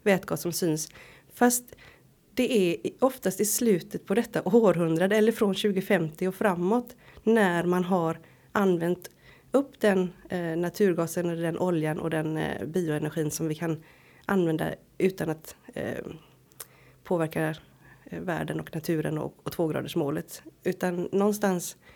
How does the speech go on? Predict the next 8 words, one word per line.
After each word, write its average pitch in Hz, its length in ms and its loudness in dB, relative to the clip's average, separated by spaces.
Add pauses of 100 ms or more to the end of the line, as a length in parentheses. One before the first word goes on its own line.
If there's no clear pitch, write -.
(200)
när 185 160 4
man 185 240 2
bara 214 260 4
tittar 220 220 0
på 175 100 -6
kostnadsminimeringsperspektivet 160 1600 -4 (480)
så - 140 -2
är 208 320 0